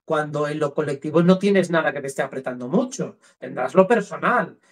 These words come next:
Digo, "Bueno, claro, si ya te ahogas con lo tuyo personal, ya ni hablemos", pero por lo menos ahora no tenemos que estar mirando a las diez de la noche si podemos salir a la calle antes que nos metan un multazo. O sea que nos estamos ahorrando una problemática colectiva grave que hemos tenido estos años.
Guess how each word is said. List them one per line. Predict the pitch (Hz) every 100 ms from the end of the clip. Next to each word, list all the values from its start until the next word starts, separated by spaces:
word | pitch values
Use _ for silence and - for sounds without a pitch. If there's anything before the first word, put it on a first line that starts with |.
| _
Digo, | 135 127
"Bueno, | 165 180
claro, | 190
si | - 151
ya | 127
te | 165
ahogas | 170 190 170
con | 156
lo | 151
tuyo | 151 156
personal, | 160 165 165 190 190
ya | 147 143 180
ni | 175 147
hablemos", | 131 202 220 143 -
pero | 147 135 - _ _ _
por | - 156
lo | 151 143
menos | 170 196 196 285 320 - _ _ _ _
ahora | - 139 160 190 208
no | 180
tenemos | 180 180 185 240 240 - _
que | 156
estar | 151 185 196
mirando | 165 156 175
a | 165
las | 156
diez | 170
de | 170
la | 170
noche | 180 208
si | 190
podemos | 160 160 160
salir | 160
a | 165
la | 160
calle | 170
antes | 196 185
que | 175
nos | 156
metan | 156 151
un | 151 147
multazo. | 143 135 254 190 151
O | 127
sea | 139 127
que | 135 113 _ _ 127 _ _ _ _ _ _
nos | 151 147
estamos | 139 156 185 196
ahorrando | 185 180 185 185 220
una | 202 180
problemática | 180 165 160 175 185
colectiva | 175 151 175 185 151
grave | 151 156 185
que | 185
hemos | 226 180
tenido | 151 139 123
estos | 127 127
años. | 185 170 104 -